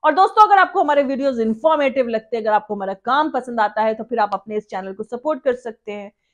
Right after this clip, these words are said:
इसके पेट्रॉन बन करके या फिर इसकी मेंबरशिप लेकर के या फिर दोनों ही तरीके से।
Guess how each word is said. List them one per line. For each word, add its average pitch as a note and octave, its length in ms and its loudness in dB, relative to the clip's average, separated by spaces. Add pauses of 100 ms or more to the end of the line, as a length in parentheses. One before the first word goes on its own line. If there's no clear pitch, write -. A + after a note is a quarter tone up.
इसके G3+ 200 -6
पेट्रॉन D#4 460 0
बन D#4 160 0
करके C#4+ 260 -2
या A#3 120 0
फिर F3 160 -6
इसकी E3+ 220 -14
मेंबरशिप C4 520 -6
लेकर C4 260 -4
के E4+ 140 -10
या E4+ 140 4
फिर G4 160 2
दोनों C4+ 500 2
ही B3+ 80 0
तरीके F3 400 -8
से। - 300 -20